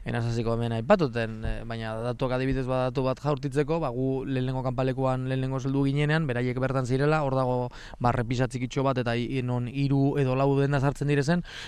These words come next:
eta beraiek jarri zituzten bi dendak hor, eh, trabat, trabaz, ez jartzeko guk be-, gure bi denda han ondoan, ez? Eta nik eskatu nintzen baimena, ia denda montatu alde gendu zen bertan, eta ezetza jaso nun. Ezetza jaso nun,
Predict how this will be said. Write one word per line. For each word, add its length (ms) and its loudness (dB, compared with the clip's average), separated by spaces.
eta 220 2
beraiek 340 4
jarri 180 2
zituzten 440 0
bi 80 2
dendak 280 0
hor, 320 2
eh, 140 -2
trabat, 400 6
trabaz, 520 4
ez 180 -4
jartzeko 480 -2
guk 240 0
be-, 200 0
gure 280 2
bi 180 0
denda 320 0
han 120 -6
ondoan, 440 -4
ez? 220 -8
Eta 180 -8
nik 140 -6
eskatu 260 -6
nintzen 300 -6
baimena, 380 -2
ia 160 2
denda 220 0
montatu 380 -2
alde 180 -2
gendu 260 -2
zen 220 -6
bertan, 300 -6
eta 280 -6
ezetza 320 -4
jaso 320 -2
nun. 220 -2
Ezetza 300 -2
jaso 260 2
nun, 280 2